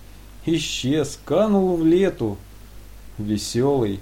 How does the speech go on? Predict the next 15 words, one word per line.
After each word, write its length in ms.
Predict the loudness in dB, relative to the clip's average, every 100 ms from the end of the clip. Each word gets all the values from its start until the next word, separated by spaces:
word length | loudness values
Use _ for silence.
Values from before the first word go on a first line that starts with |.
| -10
спортивного 920 | -12 0 0 0 -2 2 4 4 4
вида, 340 | 2 2 4
ухоженный 640 | 4 4 0 -2 2 4 4
молодой 440 | 4 4 6 4
человек 580 | 2 4 4 4 2 -2
в 100 | -10
чистой 600 | -6 -4 -4 -2 2 4
одежде 460 | 4 4 2 2 -2
и 200 | -2 -2
в 100 | 2
лаптях 640 | 4 2 0 -2 -2 -2 -8 -18 -20 -20 -20 -14
гордо 540 | -4 2 4 4 4 4
вышагивал 760 | 4 0 2 2 2 0 -2
по 220 | -2 0
родным 480 | 2 2 2 0 -2